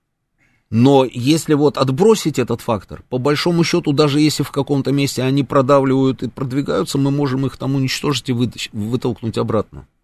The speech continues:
У них задача сложнее, они идут в наступление.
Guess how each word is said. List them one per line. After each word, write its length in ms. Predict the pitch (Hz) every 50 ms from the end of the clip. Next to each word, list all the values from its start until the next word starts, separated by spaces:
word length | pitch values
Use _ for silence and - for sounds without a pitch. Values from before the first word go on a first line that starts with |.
| _ _ _ _ _ _ _ _ _ _ _ _ _ _ _ _ _ _ _ _ _ _ _ _
У 100 | 135 147
них 300 | 175 202 196 165 120 95
задача 480 | 110 135 135 143 170 139 - - 104
сложнее, 640 | - - - 113 123 127 131 143 131 110 98 104 110
они 280 | 123 147 156 165 160 143
идут 260 | 131 143 139 - -
в 40 | 104
наступление. 680 | 117 - - 131 117 - 127 117 98 78 67 71 73